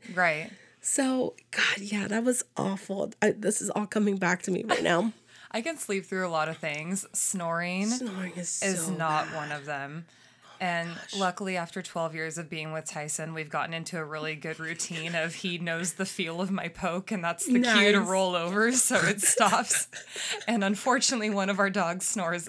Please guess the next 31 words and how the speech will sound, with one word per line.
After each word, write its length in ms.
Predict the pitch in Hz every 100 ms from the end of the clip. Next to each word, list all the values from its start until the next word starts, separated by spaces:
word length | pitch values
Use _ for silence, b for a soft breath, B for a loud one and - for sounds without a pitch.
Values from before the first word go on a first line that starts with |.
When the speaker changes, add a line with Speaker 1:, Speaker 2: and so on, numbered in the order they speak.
| 202
Speaker 1:
just 280 | - 320 285
as 140 | 226
loud 240 | 190 165 165
as 120 | 175
Tyson 420 | - 175 185 190 170
does. 440 | 165 165 185 196 B B B
So 160 | - 226
if 140 | 208
you 60 | 277
get 160 | 330
the 80 | 311
two 260 | - 294 214
of 80 | 196
them 220 | 202 196
synced 400 | 190 208 190 196
up, 180 | 180 175
it's 160 | 214 247
a 60 |
pretty, 380 | 214 254 214 208
uh, 160 | 175 170
sleepless 720 | - - 285 180 262 180 175
Speaker 2:
Oh, 40 | 185
Speaker 1:
night 420 | 165 160 160 - - -
Speaker 2:
God, 120 | 233
an 140 | 220 - -
orchestra 480 | 202 202 220 220
Speaker 1:
for 60 | 214
Speaker 2:
of 80 | 214
Speaker 1:
only 240 | 202 202 190
Speaker 2:
snore. 160 | 165
Speaker 1:
myself. 640 | 185 202 190 - 185 240